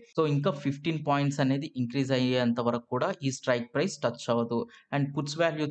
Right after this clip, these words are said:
చూస్తే ఫిఫ్టీన్ పాయింట్స్ ఎక్స్ట్రా ఉంది. So ఇది నైన్టీన్ థౌసండ్ ఫైవ్ ఫిఫ్టీ కాబట్టి ఫిఫ్టీన్ పాయింట్స్ ఎక్స్ట్రా ఉంది. So ఇది ఇంట్రిన్సిక్ వాల్యూ ప్లస్ డికే వాల్యూ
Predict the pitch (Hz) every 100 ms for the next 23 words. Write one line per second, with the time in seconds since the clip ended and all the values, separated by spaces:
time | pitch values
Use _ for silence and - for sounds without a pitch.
0 | 143 139 - 208 240 - _ - 165 165
1 | 190 175 - 151 160 202 - 127 127 -
2 | - 123 117 113 113 113 - _ - 131
3 | 127 123 120 131 120 120 127 147 143 143
4 | 139 147 143 127 117 120 117 - 127 123
5 | 113 117 - 180 233 - _ - 147 147
6 | 165 165 143 139 147 - - 117 - 131
7 | 120 120 117 104 - 120 113 - 127 -
8 | 127 120 127 127 131 120 120 120 123 190
9 | 254 - _ 143 185 - 123 120 131 127
10 | 123 120